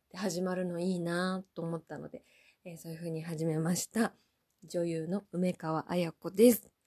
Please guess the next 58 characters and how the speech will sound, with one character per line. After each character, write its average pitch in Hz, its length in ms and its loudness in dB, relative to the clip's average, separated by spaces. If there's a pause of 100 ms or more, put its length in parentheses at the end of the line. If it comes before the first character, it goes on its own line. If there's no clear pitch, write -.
(520)
皆 190 160 -6
さ 180 140 -6
ん 170 40 -4
お 170 60 -6
元 208 220 0
気 196 120 -12
で 185 140 -2
し 190 120 -6
ょ 190 120 2
う 196 80 -2
か？ 185 840 0 (800)
そ 208 160 -8
ん 196 40 -2
な 185 100 -2
わ 175 80 -6
け 165 160 -10
で 165 180 -6
四 - 380 -10
月 180 420 -12
三 196 320 -2
週 285 240 0
目 277 140 2
と 220 180 -4
な 185 140 -2
り 185 100 -2
ま 185 160 -4
し - 80 -12
た 170 140 -16
け - 160 -10
れ 160 100 -6
ど 160 100 -8
も、 160 220 -6 (880)
え 170 260 -10
ー、 156 40 -10
皆 180 180 -6
さ 165 180 -10
ん 160 220 -12
お 185 80 -8
元 220 180 2
気 - 120 -10
で 160 100 -12
す - 100 -16
か？ 156 300 -8 (1000)
リ 190 180 -2
ラ 208 100 -2
ッ 208 40 -6
ク 202 180 -20
ス - 160 -14
タ 208 100 -8
イ 202 80 -2
ム 180 140 -2
な 170 140 -6
ど、 165 260 -8 (640)
え 165 360 -18
ー、 196 80 -4
設 220 180 0
け 180 120 -12
て 170 300 -14